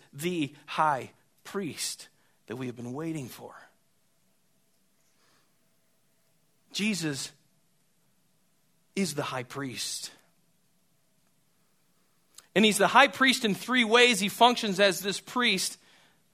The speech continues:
And it's very strange. <laughs> First of all, he is the perfect sacrifice.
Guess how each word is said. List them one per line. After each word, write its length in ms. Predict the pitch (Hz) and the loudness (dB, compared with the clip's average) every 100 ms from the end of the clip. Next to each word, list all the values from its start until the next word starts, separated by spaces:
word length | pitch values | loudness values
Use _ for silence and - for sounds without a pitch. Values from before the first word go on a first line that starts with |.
| _ _ _ _ _ _ _ _ _ _ _ _ _ _ _ _ _ _ _ _ _ _ _ _ _ _ _ _ _ | _ _ _ _ _ _ _ _ _ _ _ _ _ _ _ _ _ _ _ _ _ _ _ _ _ _ _ _ _
And 240 | 165 175 - | 0 0 0
it's 200 | - 170 | -4 -4
very 520 | 170 165 151 190 185 180 | -6 -10 0 2 2 -2
strange. 600 | - 147 113 - - - - - - - - | -2 -2 -2 -6 -14 -16 -20 -20 -20 -20 -16
<laughs> 60 | - _ _ _ _ _ _ _ _ _ _ _ _ - | -16 _ _ _ _ _ _ _ _ _ _ _ _ 0
First 280 | 262 302 | 4 4
of 80 | 226 | 8
all, 120 | 226 | 8
he 220 | 196 240 240 | 8 4 2
is 140 | 160 | 0
the 100 | 185 | -4
perfect 720 | - - 240 - 233 - - _ _ _ _ _ _ _ _ | -2 -2 -2 -2 -6 -6 -20 _ _ _ _ _ _ _ _
sacrifice. 1120 | - - 165 151 139 - 120 - - - - | -12 0 2 2 -4 -8 -10 -10 -12 -12 -14